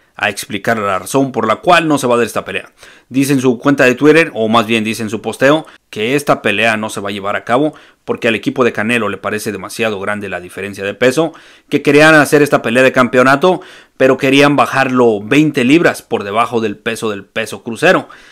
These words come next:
O sea, querían hacer una pelea, me imagino que en ciento ochenta libras. También él explica que además de las veinte libras que lo querían bajar, le querían poner una cláusula de rehidratación,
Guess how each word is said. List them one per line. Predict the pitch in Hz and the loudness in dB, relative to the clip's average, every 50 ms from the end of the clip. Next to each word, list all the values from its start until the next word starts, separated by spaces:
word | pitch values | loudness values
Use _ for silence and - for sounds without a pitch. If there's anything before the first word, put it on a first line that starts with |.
| - _ _ | -20 _ _
O | - - 104 | -10 -10 -8
sea, | - - 131 127 120 113 110 104 104 101 98 - | -2 2 4 6 6 6 6 4 4 2 0 0
querían | - 113 117 120 | 0 0 0 0
hacer | 117 107 - 127 | 0 0 0 0
una | 123 131 120 107 | 0 0 0 0
pelea, | - 104 110 113 113 | -2 -2 -2 0 0
me | 113 | -2
imagino | 104 98 95 107 120 117 104 | -4 -6 -8 -6 -6 -6 -6
que | - 104 | -8 -10
en | 98 98 | -12 -12
ciento | - - 120 120 117 110 | -8 -6 -6 -4 -4 -6
ochenta | 107 - - 135 131 123 127 127 | -8 -4 -2 -2 -2 0 0 2
libras. | 135 143 147 160 165 170 160 - _ - - - _ _ - | 2 4 4 4 2 0 0 -8 _ -20 -20 -20 _ _ -8
También | - 123 131 147 151 | -6 -2 0 2 2
él | 156 156 151 | 4 4 2
explica | 139 - - - - 139 147 147 143 147 131 120 | 2 0 -4 -6 0 2 2 2 4 4 2 2
que | - - 127 120 113 110 110 107 107 104 | 2 0 0 2 2 2 2 0 -2 -2
además | 113 117 120 120 123 131 139 147 139 | -2 0 0 2 4 4 4 4 4
de | 143 | 4
las | 127 117 107 | 2 2 2
veinte | 123 131 143 135 139 123 | 0 -2 0 0 0 0
libras | 127 143 147 139 107 104 - - | 2 2 2 2 0 -2 -4 -6
que | - 101 | -8 -8
lo | 101 98 | -8 -6
querían | - 110 110 117 127 | -4 -2 0 0 0
bajar, | 127 110 127 131 151 151 - _ _ _ _ | 0 0 2 0 0 0 -2 _ _ _ _
le | - 110 107 | -6 -6 -6
querían | - 113 110 117 113 | -4 -2 -2 -2 -2
poner | 110 - 113 110 113 113 | 0 -2 -2 0 0 0
una | 117 117 110 107 - - | 0 -2 -4 -4 -6 -4
cláusula | 135 131 143 151 156 135 151 143 131 120 | 0 4 4 4 4 4 2 2 2 2
de | 110 107 | 2 0
rehidratación, | 101 104 104 104 104 101 104 - 107 104 - 143 151 170 175 151 | -4 -6 -8 -8 -8 -8 -8 -8 -8 -4 0 2 2 2 0 -2